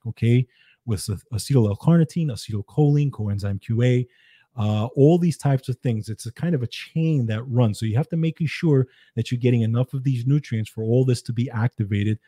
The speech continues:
to support this nerve process. Very, very important. So again,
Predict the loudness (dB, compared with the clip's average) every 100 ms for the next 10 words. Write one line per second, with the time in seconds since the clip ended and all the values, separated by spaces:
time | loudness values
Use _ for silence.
0 | _ -14 -10 -8 -4 0 0 -2 -2 -2
1 | -2 0 2 2 -2 -2 0 0 -2 -8
2 | -16 -18 _ _ 2 6 6 6 2 -2
3 | -4 -4 -6 -6 -14 -4 4 6 6 0
4 | _ _ _ _ _ -4 2 6 8 6